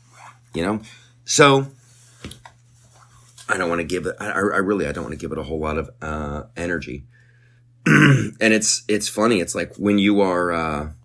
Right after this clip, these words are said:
when you're in college, you know, it's, it's like, I think Winston Churchill said it, you know, "Everybody's a liberal when you're young." And so y-, y-, you've just gotta present,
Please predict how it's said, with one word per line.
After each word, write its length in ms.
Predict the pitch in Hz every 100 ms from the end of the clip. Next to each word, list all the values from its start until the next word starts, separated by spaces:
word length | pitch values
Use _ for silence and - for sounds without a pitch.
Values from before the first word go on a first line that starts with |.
| _ _ _
when 200 | 78 92
you're 160 | 87 80
in 260 | - 101 113
college, 800 | - 78 80 60 57 - - _ _ _ _ _ _ _ _ _ _ _ _ _ _ _ _
you 180 | - 82
know, 300 | 67 73 82 -
it's, 220 | 82 -
it's 200 | - -
like, 160 | -
I 60 | 85
think 200 | 117 -
Winston 400 | - 117 - 85
Churchill 480 | - 104 - - -
said 280 | - 65 65
it, 120 | - -
you 140 | 65
know, 300 | 64 113 110 - - - - -
"Everybody's 440 | - 156 127 117 117
a 40 |
liberal 420 | 98 101 - 87
when 160 | 78 85
you're 180 | 73 65
young." 440 | 58 64 69 50 _ _ _ _ _ _ _ _ _ _ _ _ -
And 180 | 85 80
so 460 | - 85 82 78 - - - _ _ _ _ _ _ _ _ _ _ _ _ _
y-, 180 | - 101 101
y-, 160 | 113
you've 280 | 110 104 101
just 220 | 117 120
gotta 200 | 127 123
present, 720 | 110 104 95 113 120 - -